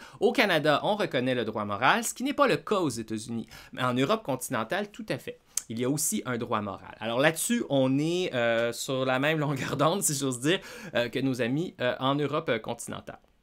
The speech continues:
Le droit d'auteur ne s'applique pas à tout, hein. Le droit d'auteur s'applique à des œuvres littéraires, dramatiques, musicales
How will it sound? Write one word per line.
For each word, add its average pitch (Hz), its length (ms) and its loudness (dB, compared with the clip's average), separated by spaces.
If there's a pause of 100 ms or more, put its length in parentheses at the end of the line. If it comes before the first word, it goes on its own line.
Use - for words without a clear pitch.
(640)
Le 135 120 0
droit 226 180 2
d'auteur 240 400 4
ne 214 80 0
s'applique 175 400 -2
pas - 300 6
à 196 240 4 (200)
tout, - 380 4
hein. 127 280 0 (260)
Le 123 80 0
droit 147 180 2
d'auteur 170 580 6 (200)
s'applique 156 600 0 (160)
à 120 140 -2
des 110 300 -6
œuvres 107 320 -4 (120)
littéraires, 151 720 0 (140)
dramatiques, 107 1300 -4 (460)
musicales 147 1200 0